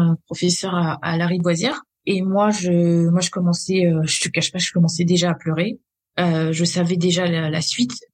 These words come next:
alors même que mon mari, euh, me disait : « Non, ne t'inquiète pas, le médecin m'a dit que c'était rien du tout, c'est tout à fait opérable, ne t'inquiète pas. » Moi, pour moi, euh, j'y croyais absolument pas.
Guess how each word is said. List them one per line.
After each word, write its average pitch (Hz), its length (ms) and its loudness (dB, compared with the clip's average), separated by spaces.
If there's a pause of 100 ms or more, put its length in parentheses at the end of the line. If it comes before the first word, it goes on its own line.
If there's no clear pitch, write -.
(140)
alors 190 400 -2
même 214 180 4
que 202 140 -2
mon 185 100 2
mari, 180 420 2
euh, 180 160 -4
me 196 160 0
disait : « 185 300 2
Non, 208 140 4
ne 196 80 2
t'inquiète 180 340 -2
pas, 202 100 0
le 208 60 0
médecin 185 300 -4
m'a 175 100 2
dit 170 120 -2
que - 40 -6
c'était - 160 -2
rien 170 160 4
du 170 140 -2
tout, 220 100 0
c'est 214 160 -2
tout 175 180 -4
à 180 60 0
fait 185 140 -2
opérable, 185 440 0
ne 202 120 -2
t'inquiète 185 360 -4
pas. » - 180 -6 (220)
Moi, 196 160 0
pour 196 180 -2
moi, 202 400 4
euh, 180 40 2
j'y 175 220 0
croyais 180 300 0
absolument 170 560 0
pas. 220 200 2